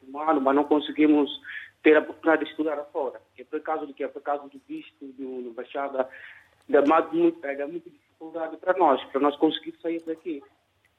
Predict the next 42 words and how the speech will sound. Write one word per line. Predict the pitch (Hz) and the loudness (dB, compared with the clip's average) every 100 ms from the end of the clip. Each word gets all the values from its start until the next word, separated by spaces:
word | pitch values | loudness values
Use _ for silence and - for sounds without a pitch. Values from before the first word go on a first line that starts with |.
| _ _ _ _ 139 | _ _ _ _ -2
Eu | 151 151 | 0 0
também | 170 165 170 175 | -2 -2 -2 -2
só | |
pe-, | 170 - 160 - - | -4 -2 -2 -2 -2
peço | 160 160 147 127 | -2 0 -2 -2
para | 131 127 | -2 -2
o | 127 | -2
governo | 127 143 131 120 | 2 2 2 -4
da | |
Guiné-Bissau | 123 127 127 - 131 | -4 -4 -6 -4 -4
que | 123 _ | -4 _
possa | 147 147 | -8 -4
nos | 139 131 | -4 -4
ajudar | 127 123 131 | -4 0 2
a | 127 127 - | 2 -2 -8
aceitar | - 139 147 139 | -6 0 2 0
esse | - | -2
acordo | 127 - 143 120 | -6 2 2 4
e | 120 127 | 0 2
dar | 147 | 4
as | 143 - 143 | 4 4 2
facilidades | 139 135 131 147 147 | 2 4 4 4 2
também | 147 156 151 | 0 0 0
para | 156 | -2
nós | 147 156 | -4 -2
conseguirmos | 165 156 151 165 151 - - - - _ - | -4 -4 -2 -2 -2 -6 -18 -20 -20 _ 2
sair | 151 175 170 | 6 6 4
para | 147 143 131 131 | 4 4 8 6
informar | 139 156 139 - 131 - _ _ _ _ | 6 4 2 0 -8 -10 _ _ _ _
e | 139 | -4
para | 147 | 0
nos, | 147 156 - | 0 -2 -2
para | 160 151 - | -2 -2 -2
nos | 156 160 - | -6 -6 -2
pátria | 165 160 - 120 104 117 | 0 2 0 -4 -4 -8
e | |
para | - | -8
conseguir | 160 156 165 160 | -6 -6 -2 -2
realizar | 156 143 147 147 | 0 0 0 2
os | 143 | 0
sonhos, | - 143 123 - | -2 -2 -2 -6
porque | 151 143 127 | -6 -4 -4